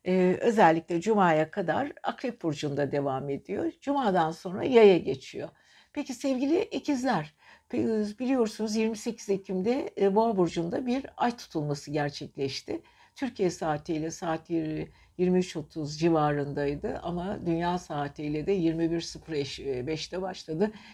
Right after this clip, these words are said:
Yirmi üç civarında Türkiye'de görüldü. E, parçalı bir ha-, e, ay tutulmasıydı. Kanlı ay tutulması kızıl rengini verdiği için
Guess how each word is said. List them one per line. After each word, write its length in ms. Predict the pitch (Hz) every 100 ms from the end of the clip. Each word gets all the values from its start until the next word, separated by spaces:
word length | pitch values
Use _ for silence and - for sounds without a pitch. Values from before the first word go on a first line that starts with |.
| -
Yirmi 260 | 240 240
üç 160 | 247 -
civarında 560 | 180 165 156 160 202 208
Türkiye'de 540 | 202 - 175 147 143
görüldü. 580 | 139 185 214 208 240 247 - - - -
E, 260 | 190 190 190 -
parçalı 420 | 208 185 - 165
bir 120 | 151 147
ha-, 340 | 151 143 92
e, 240 | 139 -
ay 200 | 110 160
tutulmasıydı. 920 | - - 160 147 151 - 147 139 196 196
Kanlı 320 | 160 147 151
ay 180 | 143 143
tutulması 640 | - 156 143 143 151 170
kızıl 380 | - 160 165 147
rengini 480 | 147 147 143 147 147 - _ 165
verdiği 420 | 170 156 156 147
için 300 | 151 277